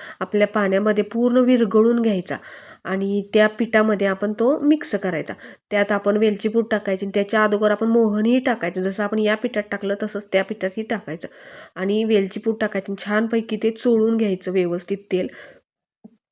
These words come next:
त्याच्यानंतर आपलं हे गुळाचं पाणी त्यात मिक्स करायचं. फक्त एवढंच की ती, ते पीठ पातळ करायचं नाही, कारण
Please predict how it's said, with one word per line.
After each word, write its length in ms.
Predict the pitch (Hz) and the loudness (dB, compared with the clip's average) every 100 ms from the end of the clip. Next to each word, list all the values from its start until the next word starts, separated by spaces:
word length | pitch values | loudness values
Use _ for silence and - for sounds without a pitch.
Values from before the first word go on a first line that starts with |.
| _ _ | _ _
त्याच्यानंतर 800 | - - 202 208 220 220 196 220 220 | -6 0 0 2 0 0 0 0 0
आपलं 320 | 220 190 214 | -2 -2 -2
हे 260 | 190 220 277 - _ _ _ _ _ _ _ - | 0 -2 -2 -8 _ _ _ _ _ _ _ -10
गुळाचं 420 | 208 226 202 202 | -2 2 2 0
पाणी 280 | 233 226 214 | -2 -2 0
त्यात 180 | 214 220 | 0 0
मिक्स 320 | 233 269 - | 0 -2 -4
करायचं. 360 | 233 208 190 - - - - _ | -4 -4 -6 -8 -14 -20 -20 _
फक्त 220 | - - 233 - | -12 2 2 6
एवढंच 440 | 277 277 233 240 - - - | 6 6 4 -2 -8 -20 -14
की 80 | 233 220 | -10 -4
ती, 240 | 254 277 294 _ - | 0 2 0 _ 0
ते 120 | 254 269 | 2 2
पीठ 300 | 240 240 - | 2 0 0
पातळ 360 | 226 214 - 214 | -4 -4 -2 -2
करायचं 480 | 220 214 196 196 208 | -2 -4 -4 -2 -2
नाही, 260 | 226 202 | 0 -2
कारण 320 | 180 196 202 | -4 -2 -2